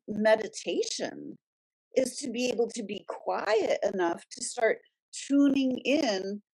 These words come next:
to these frequencies so that we can start being these frequencies. Because as we be, we attract. <laughs>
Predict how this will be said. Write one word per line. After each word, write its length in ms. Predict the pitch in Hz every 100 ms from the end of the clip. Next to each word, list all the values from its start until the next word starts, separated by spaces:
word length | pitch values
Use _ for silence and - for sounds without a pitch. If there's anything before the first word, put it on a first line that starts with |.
| -
to 160 | 269 254
these 260 | 214 196 -
frequencies 960 | 254 403 220 170 - 95 - - - - _ _
so 220 | - - 247
that 140 | 226
we 120 | 247
can 180 | - 240
start 500 | - 247 233 - 147
being 680 | 185 202 370 392 170 113 98 - -
these 280 | 185 170 -
frequencies. 1000 | 175 160 - 131 143 - - - - - - _ _ _
Because 320 | - - 208 -
as 260 | 208 220 202
we 200 | 220 170 147
be, 640 | 226 311 277 190 185 262 - _ _ _ _ _
we 180 | 262 302
attract. 640 | - 370 480 269 - -
<laughs> 60 | 254